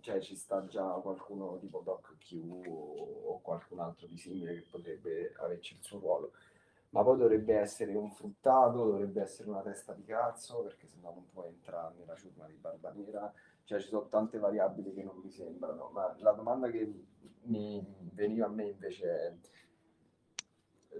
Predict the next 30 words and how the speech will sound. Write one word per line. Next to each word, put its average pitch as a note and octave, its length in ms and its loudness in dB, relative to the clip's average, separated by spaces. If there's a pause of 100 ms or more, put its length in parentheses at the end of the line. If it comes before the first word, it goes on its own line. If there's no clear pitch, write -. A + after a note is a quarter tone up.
(260)
perché C3+ 460 6
deve G2+ 180 4
uscire F2+ 360 -4
fuori F2 280 -2
Vegapunk D#2+ 560 -6
adesso? - 600 -12
Cioè, G#2 140 -4
perché - 300 -6
non G#2+ 160 -4
può G2 180 -8
rimanere F2+ 600 -8
una F2 200 -14
perso-, - 320 -16
una F2+ 340 -12
persona F#2 380 -18
misteriosa? D#2 720 -18 (560)
Cioè, G#2 280 4
che - 100 -4
a A#2+ 80 4
noi C3 300 2
fondamentalmente, A2 840 -4
se G#2+ 120 -6
non B2+ 200 -2
per A2+ 200 -2
quest-, - 340 -10
per - 160 0
motivi G3 340 -4
di F#2+ 120 -2
world G2 320 0
building, D#2+ 840 -8